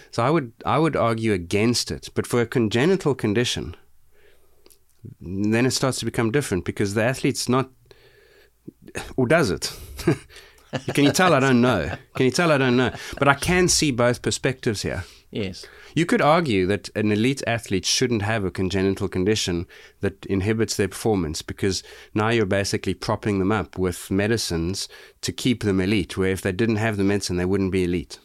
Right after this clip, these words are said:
Speaker 2: Yes.
Speaker 1: That's the argument.
Speaker 2: 'Cause it sounds like Nadal would not have got through the French Open if it hadn't
Speaker 1: It does.
Speaker 2: been.
Speaker 1: I mean, the,
Speaker 2: Yeah.
Speaker 1: apparently he was interviewed and they said, "How many injections?" He says, "Better you don't know."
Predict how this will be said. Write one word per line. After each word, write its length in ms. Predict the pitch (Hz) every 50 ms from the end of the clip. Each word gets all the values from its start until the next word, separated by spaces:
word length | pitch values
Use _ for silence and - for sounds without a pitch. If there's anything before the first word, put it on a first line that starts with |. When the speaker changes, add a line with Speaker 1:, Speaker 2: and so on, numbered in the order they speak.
| _ _
Speaker 2:
Yes. 320 | - 117 107 92 - - - _ _ _ _ _ _ _ _ _ -
Speaker 1:
That's 220 | 123 131 131 - -
the 80 | 101
argument. 400 | 92 95 98 92 87 85 82 78
Speaker 2:
'Cause 140 | 98 127 127
it 40 | -
sounds 260 | - 170 170 151 135
like 120 | 127 123 120 110
Nadal 280 | 110 101 120 117 113
would 140 | 107 107 104
not 160 | 113 120 -
have 100 | - 104
got 220 | 92 104 - - -
through 120 | - 104
the 100 | 101 95
French 260 | - - 107 98 -
Open 300 | 110 104 101 - 104 101
if 140 | 98 95 -
it 60 | 98
hadn't 220 | 95 104 104 101 98
Speaker 1:
It 40 |
does. 420 | 92 - - 98 82 82 85 - 107
Speaker 2:
been. 100 | 110 -
Speaker 1:
I 40 | 101
mean, 180 | 107 104 101 104
the, 80 | 104 104
Speaker 2:
Yeah. 140 | 104 98 - -
Speaker 1:
apparently 420 | - - - 131 135 135 131 123 110
he 40 | 104
was 140 | 101 92
interviewed 500 | 95 107 117 110 - 123 104 104 95 95
and 80 | 90 92
they 60 | 92
said, 160 | - 110 95
"How 100 | 98 104
many 160 | 107 107 104 95
injections?" 500 | 92 90 104 107 104 - - 90 82 80
He 60 | 82
says, 220 | 82 95 95 90
"Better 240 | 85 95 95 92 92
you 120 | 90 87
don't 240 | 85 87 85 87 85
know." 200 | 95 92 90 -